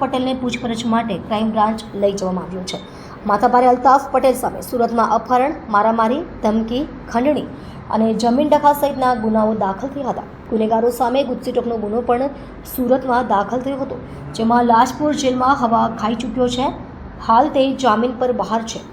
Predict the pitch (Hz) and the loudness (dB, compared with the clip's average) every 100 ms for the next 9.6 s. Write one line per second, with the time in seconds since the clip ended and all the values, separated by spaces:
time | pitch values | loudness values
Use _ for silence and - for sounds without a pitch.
0 | - - 233 254 269 277 269 277 311 302 | -10 0 6 6 6 2 -2 2 4 4
1 | 311 302 277 285 285 269 247 247 254 254 | 2 0 2 2 2 4 4 4 4 4
2 | 262 254 214 - 254 247 262 254 294 - | 0 -2 -4 -2 0 0 0 -4 -6 -8
3 | - - - - 254 254 302 294 269 269 | -14 -18 -10 0 2 4 4 4 4 2
4 | 262 247 220 233 277 233 254 - 254 269 | 2 2 0 0 0 2 2 -2 -2 2
5 | 247 180 - - - - 196 190 208 - | 2 2 -6 -10 -14 -12 -6 -4 -4 -6
6 | - - - - - - - 285 - 294 | -10 -14 -16 -16 -16 -14 -8 -4 4 6
7 | 285 254 262 311 - - - - - 233 | 6 6 4 0 -6 -16 -16 -16 -4 2
8 | 254 247 262 302 - - - - - - | 4 6 6 6 2 -12 -16 -16 -10 -4
9 | 220 220 220 262 302 294 | 0 2 2 0 0 0